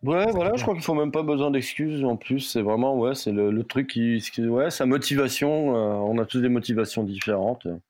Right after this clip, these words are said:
Speaker 1: Je, je trouve ça intéressant.
Speaker 2: Enfin, il faut quand même un, p-, plus qu'une motivation, il faut, euh
Speaker 1: Ouais, mais on, je commence, on est généralement ado, et quand on est ado, on a vachement de temps libre quand même, hein. C'est plus compliqué de se
Speaker 2: Oui.
Speaker 1: mettre un instrument à quarante balais qu'à, euh, seize
Speaker 2: Sûr.
Speaker 1: ou quatorze, quoi.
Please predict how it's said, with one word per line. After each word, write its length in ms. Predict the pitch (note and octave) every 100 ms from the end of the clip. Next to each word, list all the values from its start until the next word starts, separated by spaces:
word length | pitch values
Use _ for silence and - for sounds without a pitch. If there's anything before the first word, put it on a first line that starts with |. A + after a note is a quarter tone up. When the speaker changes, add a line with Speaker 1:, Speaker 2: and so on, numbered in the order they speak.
| _ _
Speaker 1:
Je, 140 | G2+ - _
je 100 | - -
trouve 140 | F#2+
ça 140 | -
intéressant. 800 | G2+ F#2 E2+ E2+ - E2 F#2+ F2+ E2 _ -
Speaker 2:
Enfin, 100 | -
il 60 | G#2+
faut 100 | A2+
quand 100 | B2+ B2+
même 80 | A#2+
un, 440 | G#2 G2+ G2 G2 F#2+ -
p-, 100 | - _
plus 200 | - D3
qu'une 160 | - A#2
motivation, 500 | G#2 - A#2 B2+ B2+
il 60 |
faut, 380 | G2 - F#2+ F2+
euh 120 | E2+ F2 _ -
Speaker 1:
Ouais, 420 | D#3 E3+ F3 F#3
mais 80 | F3
on, 180 | E3 E3
je 120 | D3+
commence, 380 | C3 E3+ F3+ F#3+
on 100 | C#3+
est 60 | B2
généralement 500 | C3 C3 C3 C3 C3+
ado, 300 | B2 D3+ D#3
et 20 |
quand 220 | B2+ A2+
on 100 | B2
est 60 | A#2+
ado, 260 | A#2 C3 C#3+
on 100 | A2
a 80 | F#2+
vachement 440 | A2 G2+ - G#2+
de 40 | F#2+
temps 140 | G2+
libre 240 | G#2 G#2+ -
quand 120 | F2+
même, 260 | F2 E2+
hein. 180 | E2+ E2 E2+ _ _ _ _ _ _ _ -
C'est 160 | - A#2
plus 100 | A#2+
compliqué 420 | C3+ A2+ G#2+ C3
de 60 | B2
se 60 |
Speaker 2:
Oui. 40 | A#2
Speaker 1:
mettre 160 | A2+ A2
un 80 | G#2+
instrument 420 | G#2 - A2 A#2
à 40 |
quarante 300 | A#2 G#2 G#2
balais 320 | G2+ G#2 A#2
qu'à, 140 | A#2+ G2+ F#2+ F2+ F2+
euh, 380 | F#2 F#2 F#2 F2+
seize 280 | E2+ - A2+
Speaker 2:
Sûr. 120 | G#2+
Speaker 1:
ou 40 | F2+
quatorze, 400 | G2 A#2+ A#2+ -
quoi. 200 | F2